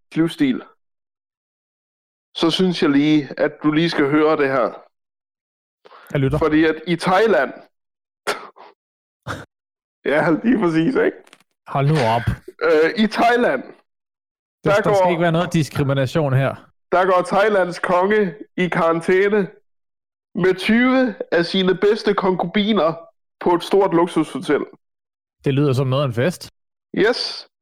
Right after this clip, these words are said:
Speaker 1: Øh, det har han valgt at gøre på det tyske luksushotel Grand Hotel Sonnen-, Sonnenbichl, hvor han har booket alle værelser. <laughs>
Speaker 2: Okay.
Speaker 1: Med sig, med sig har han et stort entourage, herunder en masse tjenere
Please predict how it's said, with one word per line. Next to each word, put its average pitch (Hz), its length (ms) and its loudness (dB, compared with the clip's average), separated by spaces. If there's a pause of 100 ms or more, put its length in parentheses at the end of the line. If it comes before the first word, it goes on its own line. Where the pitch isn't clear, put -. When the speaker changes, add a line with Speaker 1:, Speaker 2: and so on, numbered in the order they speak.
Speaker 1:
Øh, - 40 0 (480)
det 262 100 2
har 247 120 2
han 226 100 0
valgt 240 240 0
at 196 100 0
gøre 214 320 2
på 208 100 2
det 190 140 -4
tyske 240 360 0
luksushotel 180 800 0 (380)
Grand 208 340 0
Hotel 202 440 0 (240)
Sonnen-, 156 420 0 (360)
Sonnenbichl, 196 840 0 (760)
hvor 147 120 0
han 175 200 2
har 175 160 -2
booket 233 380 2 (120)
alle 233 280 2
værelser. 185 460 2 (1080)
<laughs> 320 400 0 (840)
Speaker 2:
Okay. 202 180 -2
Speaker 1:
Med 214 200 2
sig, 180 300 2 (180)
med 220 240 0
sig 170 260 -2
har 196 240 0
han 175 180 0
et 185 80 -2
stort 180 300 0
entourage, 165 680 0 (420)
herunder 202 400 2
en 151 220 -2
masse 208 260 0
tjenere 190 520 0